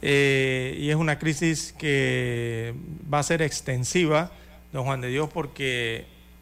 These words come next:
el problema notable está en las otras crisis que sufre,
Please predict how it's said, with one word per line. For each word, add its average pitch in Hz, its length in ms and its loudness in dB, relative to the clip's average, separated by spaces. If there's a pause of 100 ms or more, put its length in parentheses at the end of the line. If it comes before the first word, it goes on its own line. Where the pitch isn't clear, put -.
(100)
el 143 160 0
problema 143 720 2 (160)
notable 160 960 0 (100)
está 160 600 -2 (480)
en 160 180 -2
las 143 220 -2 (140)
otras 226 400 0
crisis 170 360 -8
que 156 140 -10
sufre, 147 460 -6